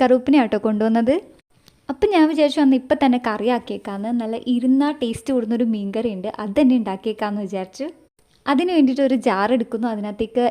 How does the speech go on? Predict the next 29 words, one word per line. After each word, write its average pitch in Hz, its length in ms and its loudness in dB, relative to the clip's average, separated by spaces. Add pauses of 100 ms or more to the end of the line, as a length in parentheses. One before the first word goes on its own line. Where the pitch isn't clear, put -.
(100)
ഇഞ്ചിയും 226 420 4
വെളുത്തുള്ളിയും 233 540 -2
ചുമന്നുള്ളിയൊക്കെ 220 680 -6
ഇട്ടിട്ട് 208 280 -6 (340)
മുളക് 214 300 -2
പൊടിയും 240 320 2
മഞ്ഞൾപ്പൊടിയും 214 640 -2
മല്ലിപ്പൊടിയും 214 600 -2 (100)
കുറച്ച് 208 320 -8
ഉപ്പും 285 340 0 (300)
കുറച്ച് 233 320 -4
വെളിച്ചെണ്ണയും 220 560 -2 (380)
കുറച്ച് 247 280 -6 (160)
വെള്ളവും 208 440 -2
കൂടി 214 200 -2
ഒഴിച്ചിട്ട് 208 360 -10 (360)
നല്ലോണം 233 800 0
ഞാൻ 254 100 0 (100)
ബ്ലെൻഡ് 202 280 -6
ചെയ്തെടുക്കുന്നുണ്ട്. 214 540 -6
നല്ല 269 120 0 (100)
മഷി 254 360 -6
പോലെ 226 300 -2
അരിഞ്ഞ് 196 280 -8
കിട്ടണം 190 260 -14
കേട്ടോ, 185 200 -14
അതാണ് 233 220 -6
അതിൻ്റെ 214 200 -4
ഒരു 226 80 -8